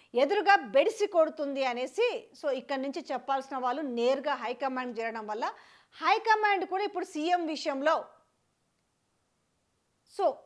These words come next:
against-గా ఉన్నారనేది చాలా, చాలా ప్రచారం, విస్తృత ప్రచారంలో జరుగుతుంది. అంటే, జరుగుతున్న మన కొన్ని,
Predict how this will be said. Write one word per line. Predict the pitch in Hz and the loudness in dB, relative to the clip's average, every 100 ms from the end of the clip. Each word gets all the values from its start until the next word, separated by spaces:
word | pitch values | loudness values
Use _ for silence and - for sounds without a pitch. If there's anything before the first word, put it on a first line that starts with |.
| - | 2
against-గా | 320 415 415 403 381 320 311 | 4 4 2 -2 0 4 4
ఉన్నారనేది | 269 269 277 262 269 370 | 2 0 0 0 -2 -4
చాలా, | 370 247 269 359 311 - - _ _ _ _ _ _ _ _ - | -4 -2 2 6 6 4 -6 _ _ _ _ _ _ _ _ -2
చాలా | 285 381 403 | 2 8 8
ప్రచారం, | 339 311 311 277 | 6 2 0 0
విస్తృత | 247 269 403 339 294 | -2 -6 -2 0 0
ప్రచారంలో | 269 269 254 262 | 0 -2 -2 0
జరుగుతుంది. | 262 233 240 269 220 | -2 -2 -4 -6 -8
అంటే, | 294 453 453 - - - | -4 -4 -6 -16 -20 -6
జరుగుతున్న | 202 277 370 381 403 392 370 - | 4 6 6 4 2 4 2 2
మన | 262 320 | -2 0
కొన్ని, | 330 311 339 | 4 4 4